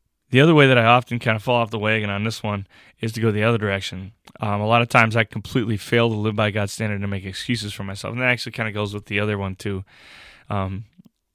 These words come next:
we, we, instead of living by the standards that God's laid out in Scripture and saying, "Forget the rest of 'em,"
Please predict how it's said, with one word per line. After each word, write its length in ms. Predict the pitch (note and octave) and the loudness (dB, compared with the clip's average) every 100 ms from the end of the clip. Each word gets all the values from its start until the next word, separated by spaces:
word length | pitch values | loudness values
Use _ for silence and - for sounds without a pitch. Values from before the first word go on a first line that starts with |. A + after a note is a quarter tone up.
| _ _ _ _ - | _ _ _ _ 0
we, 240 | C3 B2 | 2 2
we, 760 | C3+ B2 B2 A#2+ A#2+ B2 A#2+ - | 2 2 4 4 2 2 0 -2
instead 580 | A#2 A#2 - - C3+ C3 | -4 -2 -4 2 6 6
of 140 | B2+ | 4
living 300 | A2+ A#2+ A#2 | 2 2 2
by 120 | A#2 | 2
the 60 | A2+ | 2
standards 380 | - A#2+ A#2 A2+ | 0 0 0 -2
that 80 | G#2+ | -2
God's 280 | A2 A2 | 0 2
laid 140 | A2 G#2+ | 0 0
out 100 | G#2 | 0
in 60 | |
Scripture 400 | G#2+ - A2+ - | -2 -4 -4 -2
and 160 | A2 G#2 | -6 -4
saying, 220 | - G#2+ | -4 -6
"Forget 260 | G2 G#2+ G#2+ | -6 -8 -6
the 80 | G#2 | 0
rest 240 | A2+ - | 0 0
of 100 | C#3+ | 0
'em," 280 | D3+ D3+ | 0 0